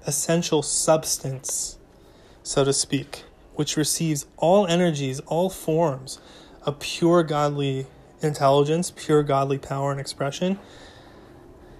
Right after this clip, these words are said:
is the key or the courtyard or the door by which we access knowledge of Hashem's mind, of Hashem's realm of power,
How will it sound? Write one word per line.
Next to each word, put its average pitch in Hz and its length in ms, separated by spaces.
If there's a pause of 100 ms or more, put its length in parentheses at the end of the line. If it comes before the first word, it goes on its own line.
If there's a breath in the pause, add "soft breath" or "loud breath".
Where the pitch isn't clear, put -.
(520 loud breath)
is 165 240
the 147 100
key 190 580 (1000 loud breath)
or 160 200
the 151 100
courtyard 156 680
or 151 120
the 143 120
door 143 580 (2750 soft breath)
by 160 200
which 160 280
we 165 180
access 165 580
knowledge 156 760 (920 soft breath)
of 151 140
Hashem's 165 600
mind, 147 520
of 156 120
Hashem's 147 420
realm 143 320
of 135 120
power, 156 520